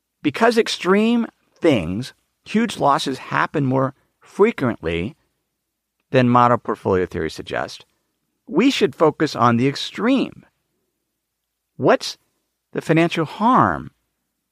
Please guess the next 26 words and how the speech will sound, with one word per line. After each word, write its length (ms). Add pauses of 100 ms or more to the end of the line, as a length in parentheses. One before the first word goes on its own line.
(140)
that 320
a 180
large 380
loss 300
could 240
cause 400
us 320 (920)
in 80
terms 220
of 100
our 100
lifestyle, 600
in 60
terms 240
of 80
our 160
retirement? 540 (1300)
And 120
I 80
found 420 (340)
in 120
working 180
with 140
clients 460
that 100
they, 140